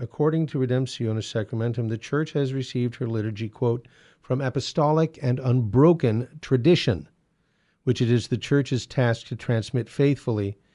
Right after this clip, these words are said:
and carefully to future generations."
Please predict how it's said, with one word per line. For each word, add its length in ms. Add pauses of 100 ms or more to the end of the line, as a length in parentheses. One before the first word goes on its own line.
(220)
and 240
carefully 720 (300)
to 140
future 320
generations." 920